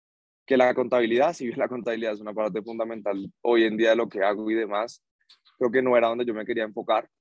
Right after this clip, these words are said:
Em, empecé a conversar con amigos y con asesores que la universidad provee, y básicamente ellos me fueron guiando a dos carreras. Una es una mezcla entre economía y finanzas, y la otra es finanzas puras. Em,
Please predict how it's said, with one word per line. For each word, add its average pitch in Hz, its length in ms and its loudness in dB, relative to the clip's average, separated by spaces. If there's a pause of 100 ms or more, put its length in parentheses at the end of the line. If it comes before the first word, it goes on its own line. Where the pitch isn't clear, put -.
(500)
Em, 113 540 -4
empecé 127 360 0
a 113 60 0
conversar 135 480 -2
con 120 240 -2
amigos 139 580 0
y 117 100 -8
con 113 200 -4
asesores 110 540 -4
que 117 80 -6
la 117 100 4 (180)
universidad 120 680 0
provee, 123 460 0 (1000)
y 135 100 -8
básicamente 123 420 -2
ellos 120 120 -2
me 120 120 -4
fueron 113 200 -8
guiando 113 340 -2
a 107 40 2
dos 110 140 -2
carreras. 107 440 -2
Una 113 320 -4
es 113 60 -4
una 117 220 -4
mezcla 127 320 -2
entre 123 160 -4
economía 120 340 -4
y 113 60 -4
finanzas, 113 560 -8 (800)
y 139 100 4
la 127 140 6
otra 110 180 2
es - 100 -4
finanzas 120 520 -2
puras. - 560 -6 (580)
Em, 107 760 -2